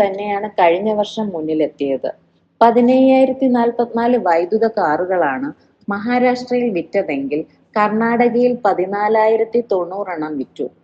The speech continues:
പതിനായിരത്തി തൊള്ളായിരത്തി എൺപത്തിരണ്ട് വൈദ്യുത കാറുകൾ വിറ്റാണ് കേരളം രാജ്യത്ത്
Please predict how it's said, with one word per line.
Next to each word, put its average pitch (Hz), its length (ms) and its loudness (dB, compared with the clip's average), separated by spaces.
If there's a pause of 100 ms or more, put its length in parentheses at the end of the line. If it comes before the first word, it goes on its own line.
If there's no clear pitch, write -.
(640)
പതിനായിരത്തി 254 760 2 (160)
തൊള്ളായിരത്തി 214 720 0
എൺപത്തിരണ്ട് 208 720 -2
വൈദ്യുത 170 520 0 (120)
കാറുകൾ 185 360 0 (100)
വിറ്റാണ് 143 560 -4 (480)
കേരളം 240 480 4 (100)
രാജ്യത്ത് 196 400 0